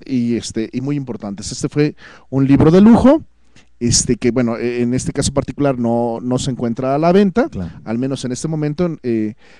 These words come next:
Speaker 1: pero bueno, pues tenemos muchos otros libros.
Speaker 2: Ujú.
Speaker 1: Este, publicamos una re-, eh, revista, es un boletín que se llama Legajos, es un boletín un poquito como para especialistas,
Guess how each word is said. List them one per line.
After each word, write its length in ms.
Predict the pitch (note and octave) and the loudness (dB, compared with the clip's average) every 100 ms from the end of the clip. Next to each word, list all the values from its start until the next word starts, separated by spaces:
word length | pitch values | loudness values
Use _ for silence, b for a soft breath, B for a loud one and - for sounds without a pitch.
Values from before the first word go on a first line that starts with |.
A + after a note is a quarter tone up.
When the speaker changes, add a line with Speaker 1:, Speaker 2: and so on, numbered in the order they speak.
| b - | b 2
Speaker 1:
pero 280 | D#3+ E3+ | 6 8
bueno, 200 | G3 D#3 | 6 4
pues 200 | B2+ C3 | 2 -2
tenemos 280 | - C#3 D3 C#3+ | -2 0 0 0
muchos 280 | C#3+ C#3 | 0 0
otros 280 | C3+ C3+ C#3+ | 0 0 2
libros. 520 | G3+ F#3 D#4+ - - | 2 2 2 -2 -10
Speaker 2:
Ujú. 320 | - G2 G2+ E3 - | -10 -6 -6 -8 -8
Speaker 1:
Este, 720 | A#2+ A2+ - - A#2 G#2+ A2+ B - | -6 0 0 0 -2 -4 -10 B -8
publicamos 720 | C3+ C3+ - D#3 D#3 D#3+ - | -2 -2 2 0 2 0 0
una 640 | D#3 C#3+ C#3+ C3+ C3 B2+ | -4 -4 -2 -2 -2 -2
re-, 220 | A#2+ B2+ B2+ | -4 -8 -10
eh, 280 | A2 - A#2+ | -14 -14 -12
revista, 380 | B2+ C#3 E3 - | -6 -4 -4 -6
es 100 | - | -6
un 60 | E3 | -4
boletín 400 | C#3+ C3 E3+ F#3+ | -4 -6 -6 -8
que 100 | C#3 | -8
se 120 | - | -6
llama 200 | A#2+ B2 | -4 -4
Legajos, 580 | C#3+ D#3+ F3+ - D4+ - b b b b | -4 -2 -4 -4 -8 -8 b b b b
es 100 | - | -8
un 120 | C#3 | 0
boletín 440 | D3+ D#3+ F#3 F#3 G3+ | 0 0 0 -2 -2
un 80 | D#3+ | -6
poquito 320 | C#3+ C#3 C3+ | -8 -8 -10
como 180 | C3+ A#2 | -8 -6
para 180 | A#2+ A#2 | -6 -6
especialistas, 920 | A#2 - B2+ F3+ G3+ - A3+ C4+ | -6 -8 -6 -2 -4 -4 -6 -6